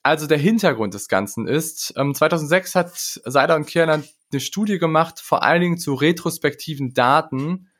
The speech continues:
von, ähm, Skilangläufern. Und, ähm, generell haben sie sich einfach angeguckt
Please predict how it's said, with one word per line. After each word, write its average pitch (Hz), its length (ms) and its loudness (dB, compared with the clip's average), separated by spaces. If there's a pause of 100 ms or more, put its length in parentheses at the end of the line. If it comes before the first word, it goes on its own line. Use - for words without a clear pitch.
(640)
von, 156 600 0
ähm, 143 320 2
Skilangläufern. 139 1300 0 (840)
Und, 147 520 0
ähm, 139 540 0 (760)
generell 156 580 4
haben 175 200 2
sie 156 100 -6
sich - 220 -6
einfach 156 260 -2
angeguckt 165 720 -2